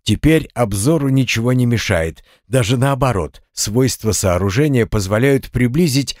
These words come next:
определенные участки. Мне даже удалось увидеть посты наблюдения за городом, которые располагались в далеком лесу. Мощь прекрасного сооружения захватила меня полностью.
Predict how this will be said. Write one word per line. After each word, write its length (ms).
определенные 920
участки. 720
Мне 220
даже 280
удалось 580
увидеть 540
посты 480
наблюдения 760
за 160
городом, 480
которые 500
располагались 840
в 140
далеком 480
лесу. 380
Мощь 380
прекрасного 760
сооружения 800
захватила 540
меня 300
полностью. 680